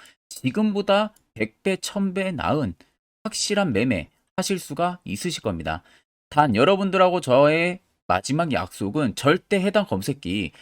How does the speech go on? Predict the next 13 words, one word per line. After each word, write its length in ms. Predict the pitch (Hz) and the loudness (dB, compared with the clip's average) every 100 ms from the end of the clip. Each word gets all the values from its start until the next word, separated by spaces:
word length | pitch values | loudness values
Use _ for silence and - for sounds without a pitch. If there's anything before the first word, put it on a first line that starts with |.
| _ _ | _ _
다른 360 | - 110 202 220 | 4 6 6 4
곳에 200 | 208 208 | 2 2
가서 180 | 190 165 | 2 0
여러분들 320 | 147 147 156 | 0 -2 -4
절대 440 | 120 143 - 185 | -2 -4 0 0
유포를 380 | 113 - 160 156 | 0 -2 -4 -2
하시면 300 | 175 - 196 | -2 -2 -2
안 120 | 85 | -2
됩니다. 520 | 254 175 107 78 82 - - _ | -2 -4 -4 -4 -6 -10 -20 _
이건 320 | 120 185 196 | 0 4 2
저와 360 | 185 120 156 131 | 2 4 6 6
여러분들 640 | 95 143 165 156 147 151 147 | 4 2 2 -2 -4 -2 2
간의 420 | 113 147 202 | 2 2 -2